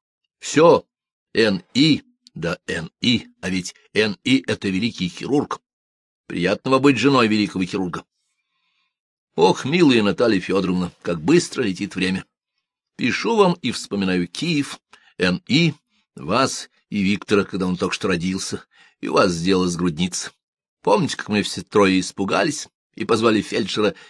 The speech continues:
Егора Ивановича Апанасенко, потом я побежал в аптеку и на обратном пути вывихнул себе ногу. И ваш муж вместе с Апанасенкой вправили вывих, когда меня приволокли какие-то добрые киевские дядьки. Передайте, пожалуйста, Н И, что у меня в госпитале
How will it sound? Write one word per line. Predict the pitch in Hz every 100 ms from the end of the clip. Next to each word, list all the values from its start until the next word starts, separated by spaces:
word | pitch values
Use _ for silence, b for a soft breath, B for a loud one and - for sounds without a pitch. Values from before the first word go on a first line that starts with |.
| -
Егора | 110 113
Ивановича | 113 110 - 104
Апанасенко, | 110 107 127 - 113 110 - b b b
потом | - 117
я | 113
побежал | 113 110 113 107
в |
аптеку | 107 - - 156 170 -
и | 98
на | 92
обратном | 92 92 95
пути | 90 - 95 B B B
вывихнул | 92 117 95 90
себе | 85 95 85
ногу. | 90 98 107 85 _ _ _ B B
И | - 104
ваш | 113 117 104 -
муж | 110 104 -
вместе | 107 95 - 98
с | -
Апанасенкой | 98 101 107 104 95 90 92 B B
вправили | - - 117 101 95 98
вывих, | 98 160 107 - - _ _ _ _ _
когда | 95 90
меня | 92 90
приволокли | 101 107 107 110 107
какие-то | 92 - 98 101
добрые | 87 95 90 87
киевские | 82 - 87 82 - 85
дядьки. | 76 87 - - - _ _ _ _ _ _ _ _ _ _ _ _ B B B B B B _
Передайте, | - 107 202 214 -
пожалуйста, | - 101 170 - - 104
Н | 95 95
И, | 117 131
что | - 98
у |
меня | 90 90
в | 78
госпитале | 85 113 135 - 117 110